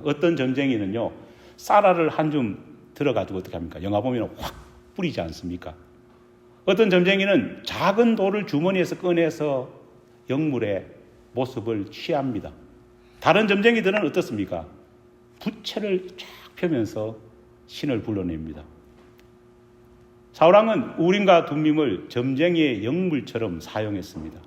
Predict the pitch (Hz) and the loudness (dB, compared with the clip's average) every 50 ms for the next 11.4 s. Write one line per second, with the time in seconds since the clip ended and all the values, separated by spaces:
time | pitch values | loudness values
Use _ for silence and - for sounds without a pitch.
0 | - - _ - - - _ _ _ - - - - 311 330 302 311 262 247 269 | -20 -20 _ -20 -20 -20 _ _ _ -8 -4 0 4 6 6 8 6 6 6 4
1 | 311 - - - - - - - - - - - - - - - - - - 143 | 2 0 -2 -6 -8 -14 -16 -20 -20 -20 -20 -20 -20 -20 -10 -8 -6 -4 2 2
2 | 165 180 208 233 233 285 311 320 311 277 262 - 247 240 233 226 226 - - 202 | 4 4 4 6 6 8 8 8 8 6 4 4 2 2 2 2 2 -4 -4 -2
3 | 240 240 220 202 175 160 180 170 139 127 - 135 123 110 - - - 285 294 285 | 0 2 2 2 2 0 0 0 -2 -2 -4 -6 -8 -8 -8 -4 2 4 6 6
4 | 262 247 240 233 220 - - 302 302 - - 277 254 - - - 233 269 277 254 | 6 4 2 0 -2 -2 -2 -4 -4 4 4 4 4 4 2 2 4 4 4 4
5 | 233 180 131 - - - 196 151 98 85 - - - - - - - - - - | 4 2 0 0 -4 -6 -6 -6 -6 -6 -10 -18 -20 -20 -20 -20 -20 -20 -20 -20
6 | _ _ _ - 107 113 139 170 185 190 190 202 196 190 190 185 180 175 175 175 | _ _ _ -14 -12 -8 -4 -2 -2 0 0 0 0 2 4 4 4 4 2 0
7 | - - - - - - - - - 110 127 143 147 147 - - - 156 165 160 | -8 -14 -18 -20 -20 -20 -12 -4 -4 -2 -2 -4 -6 -8 -8 -6 -4 -2 0 0
8 | 147 107 87 - - - - - - - 170 165 - 160 147 131 92 - - - | 0 -2 -2 -6 -10 -16 -20 -20 -12 -12 -10 -8 -6 -6 -4 -4 -6 -8 -10 -16
9 | - 76 - - - - _ - _ - _ _ - _ - _ - - _ - | -16 -18 -18 -20 -20 -20 _ -20 _ -20 _ _ -20 _ -20 _ -20 -20 _ -20
10 | _ _ - - _ _ _ _ - - _ _ - - - - _ - - 165 | _ _ -20 -20 _ _ _ _ -20 -20 _ _ -20 -20 -20 -20 _ -2 2 4
11 | 156 143 107 87 - - - | 4 4 4 2 -2 -10 -16